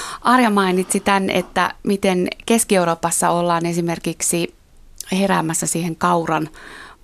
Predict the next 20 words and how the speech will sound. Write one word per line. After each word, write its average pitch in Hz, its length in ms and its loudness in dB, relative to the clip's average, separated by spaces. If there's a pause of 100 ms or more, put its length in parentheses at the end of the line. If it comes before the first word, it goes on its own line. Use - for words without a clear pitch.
(160)
parhauteen 165 720 -2
ja 156 80 -4
paremmuuteen, 151 920 -2
niin 156 260 -4
mun 175 160 -2
mielestä 165 280 -2
semmoinen 170 300 -2
konkreettinen 170 840 -2 (380)
yrittäjäpalaute 165 1040 -2
oli 160 160 -2
Mal-, 175 400 -2
Malmgårdin 160 760 -2
yrittäjäperheeltä, 156 1080 -6
että 160 300 -6 (460)
vuosi 202 360 0
sitten 160 600 -2 (280)
Grüne 175 340 0
Wochella, 160 440 -4
Suomella 160 360 -4
oli 147 100 -6